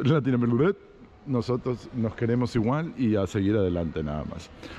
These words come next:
Acá viene el tema de los, eh, ¿cómo se llama esto? Todo lo que es computadoras, todo lo que es, eh, cibernética, audio, video.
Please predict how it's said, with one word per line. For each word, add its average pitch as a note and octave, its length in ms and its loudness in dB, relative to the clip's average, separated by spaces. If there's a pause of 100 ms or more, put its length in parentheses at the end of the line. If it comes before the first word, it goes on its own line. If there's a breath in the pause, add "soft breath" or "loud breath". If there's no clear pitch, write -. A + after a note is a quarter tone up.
Acá A#2 180 2
viene F3+ 260 6
el C#3 140 2
tema D#3+ 220 0
de C3+ 120 2
los, A#2 380 0
eh, A2 240 2
¿cómo C3+ 160 0
se A#2 60 -4
llama C#3 160 -2
esto? C#3+ 240 -8 (500 loud breath)
Todo C3 140 4
lo A2 100 2
que B2+ 80 -2
es A2+ 80 -2
computadoras, B2 880 0
todo A#2 160 -2
lo A2 100 0
que A2 100 0
es, - 200 -4 (600 loud breath)
eh, F#2+ 460 4 (500)
cibernética, A2 1300 0 (320)
audio, A2 560 2
video. G2+ 580 0